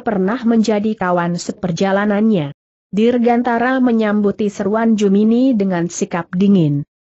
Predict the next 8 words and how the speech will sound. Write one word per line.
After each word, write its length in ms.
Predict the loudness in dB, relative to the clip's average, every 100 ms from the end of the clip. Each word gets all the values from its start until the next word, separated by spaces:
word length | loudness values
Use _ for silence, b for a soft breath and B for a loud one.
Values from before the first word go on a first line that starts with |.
| -6
Karuan 480 | -2 2 2 2 0
saja 480 | 0 -2 0 0 0
hal 240 | -2 0
ini 240 | 2 4 4
membuat 480 | 2 2 2 0
gadis 480 | -2 -2 -2 -4 -2
berpakaian 800 | -2 -2 -4 -6 -2 -2 0 0
kuning 320 | 0 -2 0